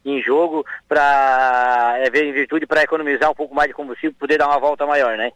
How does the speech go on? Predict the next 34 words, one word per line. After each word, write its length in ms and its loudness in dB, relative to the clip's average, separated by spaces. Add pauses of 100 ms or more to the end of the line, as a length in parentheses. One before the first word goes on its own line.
(240)
Então 240 0
não 120 4
arrisque, 420 2
é 40 2
perigoso, 540 0 (240)
é 480 4
uma 140 -2
questão 260 -4
de 360 2
tá 120 -2
botando 300 -4
patrimônio 500 -2
em 80 -6
risco 200 -4 (200)
e, 60 -12
sobretudo, 420 0
a 60 2
vida 240 -2
da 80 0
própria 260 -2
pessoa, 300 -4
do 80 -6
condutor, 460 0
né? 160 -2 (280)
Que 120 -10
tá 400 2
indo 140 -14
por, 440 0
passar 240 -2
de 60 -14
carro 180 -2
numa 140 0
área 140 0
alagada. 180 -2